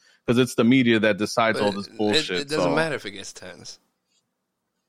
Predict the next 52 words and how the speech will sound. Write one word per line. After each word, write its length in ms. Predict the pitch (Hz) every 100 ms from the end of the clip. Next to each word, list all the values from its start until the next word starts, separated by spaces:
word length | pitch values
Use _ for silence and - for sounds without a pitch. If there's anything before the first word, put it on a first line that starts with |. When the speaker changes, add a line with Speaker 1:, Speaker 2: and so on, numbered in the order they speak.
| -
Speaker 1:
No, 180 | 175 165
but 300 | 160 156 135
that, 260 | 139 135 127
that's 140 | 139
what 40 | 135
I'm 40 |
saying. 120 | 156 120
But 80 |
the 80 | 110
media 260 | 113 135 131
is 80 | 120
the 80 |
one 140 | 120 113
that 160 | 104
decide, 340 | 95 - 123 110
that 180 | 110 101
votes 240 | 127 110
on 120 | 110
Speaker 2:
Yeah, 80 | 101
Speaker 1:
all 80 | 95
Speaker 2:
but 60 |
Speaker 1:
this 80 | 95
Speaker 2:
what 40 | -
Speaker 1:
shit. 40 |
Speaker 2:
I'm 80 | -
Speaker 1:
So 100 | 107
I 40 |
think 120 | 127 117
Speaker 2:
saying 20 |
Speaker 1:
it's, 80 | 139
like, 100 | 104
Speaker 2:
is 120 | -
it, 20 |
Speaker 1:
scores 460 | 135 - 113 113 113
Speaker 2:
it 80 | 104
Speaker 1:
and 80 | 101
Speaker 2:
doesn't, 200 | 95 90
Speaker 1:
shit. 200 | - 95
Speaker 2:
no, 300 | 156 131 101
scores 380 | - - 151 143
don't 120 | 143
Speaker 1:
Oh, 40 |
I 100 | 185
think, 120 | 202 247
oh, 40 |
Speaker 2:
fucking 120 | 220
Speaker 1:
the 60 | 202
Speaker 2:
matter. 140 | 247
Speaker 1:
tens 120 | 226
don't 120 | 190 160
matter, 200 | 147 147
right? 220 | 160